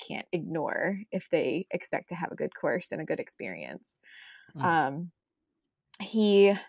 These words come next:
Speaker 1: says the components of teaching, obviously knowledge of subject matter, design of instruction, the interactions between the student and the teacher. I think that's where the human dimension comes in. And then, of course, the management of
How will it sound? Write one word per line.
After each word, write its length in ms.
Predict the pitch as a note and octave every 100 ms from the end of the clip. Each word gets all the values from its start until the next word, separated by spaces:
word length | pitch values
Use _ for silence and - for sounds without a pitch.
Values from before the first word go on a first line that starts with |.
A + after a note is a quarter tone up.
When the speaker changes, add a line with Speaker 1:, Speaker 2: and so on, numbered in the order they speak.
| _ _ _
Speaker 1:
says 240 | - G#3
the 60 | F#3+
components 500 | G3 F#3+ A3 G3+ G3
of 80 | F3+
teaching, 580 | - G3+ - G3 F#3+ G3 - - - _ F#3
obviously 360 | F#3+ F#3+ F#3+
knowledge 400 | F3 F3 F3+ F3 -
of 140 | E3+
subject 360 | - F3+ F3+ F3+
matter, 520 | E3+ E3+ F3 F3 F3+ - _ _ -
design 420 | F#3+ F3+ F3 F3+
of 80 | E3+
instruction, 800 | E3+ - E3 - E3+ E3 E3 F3 _ - _ _ _
the 320 | F3 E3 D#3 -
interactions 840 | G3 F3+ F3 F3 - G3+ G#3 G#3+ -
between 340 | G#3 G#3 G3
the 60 | G#3
student 320 | - G3+ F#3+
and 80 | G3+
the 80 | G3+
teacher. 420 | G3+ - G3+ G3+
I 60 |
think 160 | G3 F3
that's 160 | F3 -
where 80 |
the 40 | E3+
human 280 | - F3 E3
dimension 440 | E3 F3+ F#3 F3+
comes 320 | - F3+ E3+
in. 280 | F3 E3+ E3+ - - - _
And 140 | E3+ E3+
then, 280 | E3 D#3+
of 120 | - -
course, 260 | E3+ F3 -
the 100 | D#3+
management 580 | D3+ E3 E3+ E3 C#3+ -
of 300 | - C3 B2+